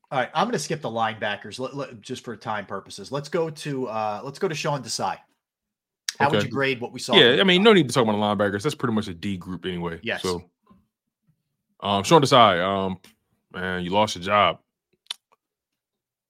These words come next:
Speaker 2: Gotta give him, g-
Speaker 1: See,
Speaker 2: you
Speaker 1: he
Speaker 2: know
Speaker 1: gets a
Speaker 2: what?
Speaker 1: C, he
Speaker 2: You know
Speaker 1: gets a
Speaker 2: what?
Speaker 1: C from me
Speaker 2: I give him a
Speaker 1: because he
Speaker 2: C minus because I feel like he was, I feel like he was burned, burned a little bit towards the back end.
Speaker 1: He
Speaker 2: Um,
Speaker 1: was, but he also did a pretty decent job against the likes of the, the Dolphins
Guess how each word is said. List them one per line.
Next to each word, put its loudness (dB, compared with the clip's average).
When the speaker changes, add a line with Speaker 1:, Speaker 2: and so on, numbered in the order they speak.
Speaker 2:
Gotta 2
give 2
him, -12
g- -14
Speaker 1:
See, -12
Speaker 2:
you -8
Speaker 1:
he 2
Speaker 2:
know 6
Speaker 1:
gets 6
a -18
Speaker 2:
what? -10
Speaker 1:
C, 6
he 0
Speaker 2:
You 2
know 6
Speaker 1:
gets 6
a -4
Speaker 2:
what? -10
Speaker 1:
C 0
from -10
me -4
Speaker 2:
I 8
give -4
him 8
a 4
Speaker 1:
because 2
he 4
Speaker 2:
C 6
minus 6
because 2
I 2
feel 2
like 2
he -2
was, -2
I 0
feel -2
like 0
he -2
was -4
burned, -2
burned 0
a -2
little -6
bit -8
towards -8
the -16
back -6
end. -10
Speaker 1:
He -4
Speaker 2:
Um, -2
Speaker 1:
was, 4
but -8
he -4
also 0
did -6
a -10
pretty -14
decent -10
job 0
against -8
the -10
likes -6
of -10
the, -14
the -16
Dolphins -4